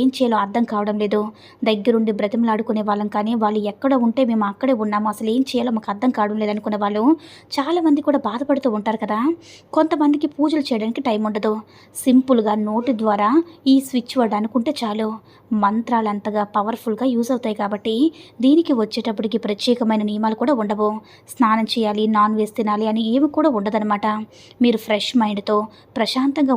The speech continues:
ఉన్నప్పుడు, రాత్రి పడుకునేటప్పుడు అవ్వచ్చు, లేదంటే ఉదయాన్నే లేచేటప్పుడు అవ్వచ్చు, మామూలుగా ఇంట్లో ఎప్పుడైనా సరే,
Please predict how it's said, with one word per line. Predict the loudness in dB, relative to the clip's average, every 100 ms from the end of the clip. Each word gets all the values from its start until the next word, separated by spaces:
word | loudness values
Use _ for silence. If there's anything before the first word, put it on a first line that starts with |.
| 0
ఉన్నప్పుడు, | -4 -2 -2 -2 -4 -18 -6 0
రాత్రి | 0 0 -4 0
పడుకునేటప్పుడు | -2 0 -2 -4 -4 -4
అవ్వచ్చు, | -2 -4 -2 -2
లేదంటే | -2 -2 -4 -2 -2
ఉదయాన్నే | -2 0 0 -2
లేచేటప్పుడు | -4 -4 -8 -6 -6
అవ్వచ్చు, | -4 -6 -2 -4 -4 -12 -10 2 4
మామూలుగా | 4 2 4 2 2
ఇంట్లో | 0 0 -2 -2
ఎప్పుడైనా | 0 0 0 -4
సరే, | -4